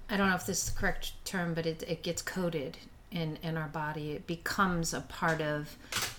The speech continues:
you know, our body is, if we think, you know, in terms of what our body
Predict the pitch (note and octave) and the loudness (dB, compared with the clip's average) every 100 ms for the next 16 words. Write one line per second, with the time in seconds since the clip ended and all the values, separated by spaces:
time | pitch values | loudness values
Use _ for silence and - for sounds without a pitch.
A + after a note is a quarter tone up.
0 | - A3 F3 D#3+ G3 G#3+ G3+ F3 D#3 - | 4 8 8 12 12 12 12 8 4 2
1 | - - D3+ - G#3 A#3+ A#3 - - F3 | -6 -4 -4 0 4 4 2 -8 -4 -2
2 | D#3+ D3 D#3 F#3 E3 D#3+ D3+ D#3 D#3+ D#3+ | 0 0 -2 0 0 0 -2 -2 4 4
3 | - E3 D3 E3+ E3+ E3 D#3 D3 | 4 -2 4 6 6 4 2 -2